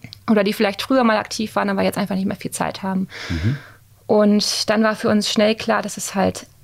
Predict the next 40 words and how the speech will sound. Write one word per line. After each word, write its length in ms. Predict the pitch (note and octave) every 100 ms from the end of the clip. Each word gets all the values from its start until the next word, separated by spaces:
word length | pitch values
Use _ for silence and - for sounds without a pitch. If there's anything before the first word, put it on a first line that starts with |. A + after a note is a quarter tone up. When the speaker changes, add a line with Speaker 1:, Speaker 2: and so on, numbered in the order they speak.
| - G3+
Speaker 1:
nicht 240 | G#3 -
zu 160 | - G#3
langfristig 720 | G3+ A#3 C#4+ C#4+ C#4 - A#3+
sein 260 | - A3 A3
darf, 140 | A3
sondern 180 | - F#3+
eher 160 | G3 -
kurzfristig. 600 | - C#4+ - - B3+ G#3+
Speaker 2:
Mhm. 40 |
Speaker 1:
Dann 40 | G#3
haben 60 | G3
wir 20 |
gesagt, 240 | F#3+ G3
warum 180 | G3 G3+
nicht 140 | F#3
gleich 180 | F#3 F3
ganz 240 | - F#3+ -
kurzfristig, 540 | F3+ - F#3+ - F#3
warum 160 | G3 G3
nicht 160 | F#3+
einfach 180 | F#3+ -
für 140 | -
einen 140 | - G3
Tag? 280 | - - -
Man 140 | E3
kann 140 | G#3 G3+
auch, 80 |
auch 120 | - F#3+
an 120 | F#3+
einem 160 | G#3+
Tag 180 | - F#3+
mega 320 | G3 G#3 G3
viel 160 | F#3 G3
schaffen, 380 | - G3+ - F3+
wenn 80 | F#3
man 240 | F3 C#3
das 120 | -
gut 140 | A3 -
vorbereitet, 580 | G#3+ G3 E3+ C#3+ A2+
so. 280 | - G#2 -